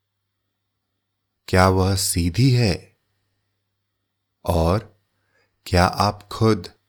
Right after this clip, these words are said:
आत्मविश्वासी महसूस कर रहे हैं? अपने बैठने की इस मुद्रा को और सीधा और गर्वीला बनाएं। अपने सर को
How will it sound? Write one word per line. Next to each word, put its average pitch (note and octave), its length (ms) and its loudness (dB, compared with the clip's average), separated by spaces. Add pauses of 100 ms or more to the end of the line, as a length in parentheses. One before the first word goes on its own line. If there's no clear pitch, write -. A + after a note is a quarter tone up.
(440)
आत्मविश्वासी A2 1080 2
महसूस F#2+ 580 -2
कर F#2 240 -2
रहे F2+ 320 -2
हैं? D3 480 -6 (3000)
अपने A2+ 360 -2
बैठने A2+ 640 0
की C#3+ 220 -6
इस A#2 200 -4
मुद्रा G2+ 380 0
को - 420 -8 (800)
और E2 260 2
सीधा F2+ 760 -2 (440)
और B2 200 2
गर्वीला G2+ 580 0
बनाएं। E2 540 -4 (1400)
अपने F2 320 -4
सर G#2 340 0
को - 460 -4